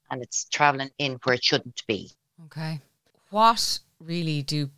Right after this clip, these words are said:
Speaker 2: patients tend to do in terms of their journey? I know, obviously, being a pharmacist as well, a lot of people will come straight in and just want maybe symptom relief. But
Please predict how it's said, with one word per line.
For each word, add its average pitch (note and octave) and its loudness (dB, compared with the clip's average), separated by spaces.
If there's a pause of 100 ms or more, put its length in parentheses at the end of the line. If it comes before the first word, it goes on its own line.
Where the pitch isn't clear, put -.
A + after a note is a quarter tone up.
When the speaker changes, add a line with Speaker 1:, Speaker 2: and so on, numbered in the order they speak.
(140)
Speaker 2:
patients D3+ -4
tend C#3+ -6
to C#3+ -8
do C#3 -4
in C#3+ -2
terms C#3+ -4 (100)
of C#3 -8
their C#3+ -2
journey? C#3+ -2 (180)
I E3+ 2
know, E3+ 2
obviously, C#3+ -2
being C#3 -2
a C#3 -4
pharmacist C#3+ -4
as C3+ -12
well, C#3 -2 (100)
a C#3+ -6
lot D3 0
of C#3+ -4
people C#3 -6
will D3+ -4
come C#3 -4
straight C#3 -4
in C3+ -4 (120)
and C3+ -2
just - -8
want C3+ -4
maybe C3 -4
symptom C#3+ -4
relief. C3+ -6
But D3 0